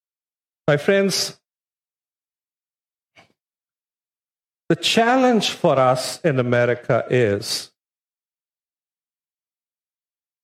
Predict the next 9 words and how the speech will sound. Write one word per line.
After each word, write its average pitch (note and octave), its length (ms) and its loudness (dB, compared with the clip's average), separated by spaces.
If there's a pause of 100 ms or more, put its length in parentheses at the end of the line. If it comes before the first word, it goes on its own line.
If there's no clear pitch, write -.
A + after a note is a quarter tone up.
(880)
to D3+ 100 0
look C#3+ 360 0
at B2+ 200 -2
the - 60 0
bigger A2 380 -2
picture - 480 -10 (1500)
and E3 220 0
to G3 60 4
accept - 720 -4